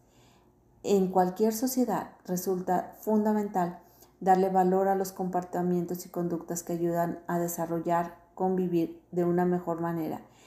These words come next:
y a vivir de manera armoniosa en el ambiente donde cada quien se encuentre. Valores como comprensión, paciencia, respeto, solidaridad, responsabilidad son esenciales para estos momentos de convivencias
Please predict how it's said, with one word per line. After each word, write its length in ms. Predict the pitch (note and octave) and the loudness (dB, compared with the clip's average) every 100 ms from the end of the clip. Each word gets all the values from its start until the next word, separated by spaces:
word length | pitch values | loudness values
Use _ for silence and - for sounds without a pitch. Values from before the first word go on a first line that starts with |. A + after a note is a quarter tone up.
| - _ | -20 _
y 60 | F#3 | 2
a 80 | F3+ | 4
vivir 420 | F#3 F#3 G#3 G3+ | 4 4 2 2
de 100 | G3+ | -2
manera 520 | F#3+ F#3+ F#3 F3+ - | -2 0 0 -2 -4
armoniosa 720 | F#3 F3+ F3+ F3+ F3+ F#3 F#3 | -2 0 2 2 2 0 -2
en 100 | G3 | -4
el 120 | G3 F#3+ | -2 0
ambiente 400 | F#3 F3 E3 F3 | 0 0 -2 -2
donde 320 | E3+ E3 E3 | -2 -4 -2
cada 260 | E3+ E3+ | 0 0
quien 220 | E3+ E3 E3 | -2 -6 -6
se 100 | D#3+ | -8
encuentre. 420 | D#3 D#3+ - - _ _ - - _ | -6 -8 -8 -14 _ _ -20 -20 _
Valores 440 | F3+ F3+ F#3 G#3+ | 2 4 4 0
como 280 | - G3 F3+ | -2 -4 -2
comprensión, 880 | E3 D#3+ D#3+ D#3+ D#3 - E3 E3+ F3 - - | -4 -4 -4 -4 -6 -4 -4 -4 -8 -12 -8
paciencia, 720 | D#3+ - E3+ E3 D#3+ - - | -6 -4 -2 -2 -2 -6 -6
respeto, 640 | D#3+ D#3+ - E3 D#3+ D#3+ | -6 -8 -4 -2 -2 -6
solidaridad, 920 | E3 E3+ E3+ D#3+ D#3+ D#3+ D#3+ D#3+ - - | -4 -2 -2 0 -2 0 2 0 -2 -8
responsabilidad 880 | F3 G3 F#3+ - F#3 F3+ F3 E3 D#3+ - - - - | -2 0 0 -6 -2 -2 0 0 -2 -4 -20 -20 -4
son 200 | G#3 G3+ | 0 0
esenciales 600 | G#3+ G#3+ G#3+ F#3 F#3+ F#3 | 2 0 2 2 0 -2
para 180 | F#3 | -2
estos 240 | F3+ F3+ F#3 | -2 -2 -2
momentos 600 | F3+ F3 F3 E3+ E3+ - - _ _ | 0 2 0 -2 -6 -8 -20 _ _
de 160 | F3+ F3+ | -4 -2
convivencias 760 | F#3+ F#3 F#3 F3 F3 E3+ E3 | 0 2 2 2 0 -2 -4